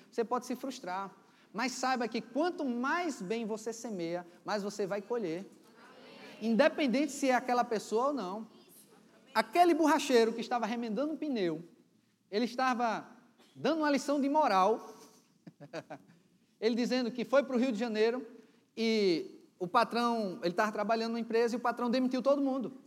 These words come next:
Speaker 1: E ele ficou na rua. E ele, como pernambucano, numa terra distante, não tinha pra onde ir, um outro pernambucano que nem conhecia ele,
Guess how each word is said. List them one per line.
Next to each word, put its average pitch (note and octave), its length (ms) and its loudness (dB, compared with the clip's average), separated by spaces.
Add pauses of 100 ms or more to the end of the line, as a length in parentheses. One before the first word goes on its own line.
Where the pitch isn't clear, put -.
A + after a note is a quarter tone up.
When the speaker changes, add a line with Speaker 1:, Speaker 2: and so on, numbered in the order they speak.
(220)
Speaker 1:
E G#3 60 2
ele B3+ 100 4
ficou C4 160 -2
na C#4+ 80 -2
rua. B3+ 340 0 (760)
E G3 80 2
ele, A#3+ 100 4
como A#3+ 180 -4
pernambucano, A#3 760 -2
numa A3+ 180 -4
terra A3 460 -4 (100)
distante, A3+ 640 -6 (320)
não G#3+ 200 -2
tinha B3+ 200 -2
pra B3 160 -2
onde A#3 220 -2
ir, A#3 480 -2 (560)
um A3 160 -2
outro D#4+ 260 6
pernambucano C4 600 0
que A#3+ 140 -8
nem C#4 280 2
conhecia D4 480 -2
ele, F3 300 -2